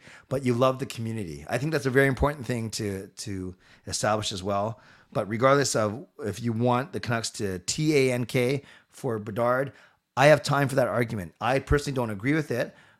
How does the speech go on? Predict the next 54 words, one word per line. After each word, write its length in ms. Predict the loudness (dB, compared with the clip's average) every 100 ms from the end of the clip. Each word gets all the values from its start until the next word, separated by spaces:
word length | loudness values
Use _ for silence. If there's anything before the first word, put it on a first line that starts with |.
| -12
but 360 | 0 2 2 -2
even 160 | -2
though 80 | 0
I'm 140 | 0
starting 280 | 0 2 2
to 20 |
<laughs> 40 | 2
sway 180 | 2 6
that 200 | 6 6
way, 200 | 2 0
but, 400 | -2 -4 -6 -14 -14 -6
<laughs> 640 | -6 -6 _ -20 -20 -6
but 140 | 0
I'm 160 | 2 2
never, 260 | 2 2 2
ever 240 | 2 2
gonna 380 | 0 -2 -4 -6
kick 260 | -8 -8 -6
someone 280 | -6 -4 -2
out 200 | 0 0
or, 120 | -4
or, 440 | -6 -6 -8 -10 -14
or 480 | -10 -8 -8 -12 -14 -20 _ _
dissuade 440 | -4 -4 -2 -2
someone 260 | -2 -4 -6
from 180 | -6 -4
sharing 300 | -4 -4 -6
their 80 | -8
opinion 460 | -10 -8 -10 -12 -14
because 260 | -10 -8
it 100 | -8
differs 320 | -10 -10 -10 -8
from 160 | -8
mine. 320 | -6 -8 -10 -16 -20 -10
So 160 | -2 0
I, 180 | 0 -4
I, 200 | -4 -6 -8
I'm 80 | -8
not 160 | -8
taking 180 | -8 -6
sides. 460 | 2 4 6 4 0 -6
I'm 160 | -4
just 180 | -2 -4
saying, 360 | -2 -2 -4 -4
you 80 | -2
guys 180 | -2
know 120 | 0 -2
this, 120 | -2
I 60 |
say 140 | -4 -6
this 140 | -4
all 140 | -6 -6
the 80 |
time. 220 | -8 -10